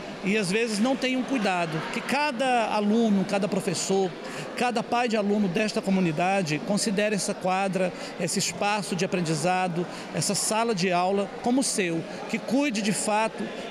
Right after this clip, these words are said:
para que a gente tenha um, um, um tempo de duração maior, ou seja, para que ela venha a fazer o seu verdadeiro papel, que é fazer com que os alunos utilizem ela por um longo espaço. Parabenizo aqui a Secretaria de Educação,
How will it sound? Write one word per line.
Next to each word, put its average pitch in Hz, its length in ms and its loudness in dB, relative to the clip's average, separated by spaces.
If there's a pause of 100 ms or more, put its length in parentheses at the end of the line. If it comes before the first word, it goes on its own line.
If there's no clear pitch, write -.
para 214 120 0
que 233 140 -2
a 226 60 2
gente 226 240 0
tenha 214 540 0 (100)
um, 202 40 0
um, 214 680 2
um 185 80 6
tempo 254 400 0
de 202 100 0
duração 190 440 2
maior, 185 440 2 (320)
ou 220 140 2
seja, 180 540 0
para 185 140 0
que 196 260 0
ela 202 220 2
venha 185 500 0 (280)
a 170 100 -2
fazer 208 280 0
o 214 60 0
seu 226 160 0
verdadeiro 208 480 0
papel, 185 460 -2 (340)
que 196 180 0
é 208 420 0
fazer 214 280 -2
com 214 100 2
que - 100 0
os 214 100 2
alunos 226 400 2
utilizem 202 460 0
ela 202 180 2
por 214 160 0
um 208 100 2
longo 202 220 2
espaço. 151 540 -2 (360)
Parabenizo 180 520 0
aqui 185 160 -2
a 170 40 0
Secretaria 175 480 0
de 165 80 0
Educação, 180 680 0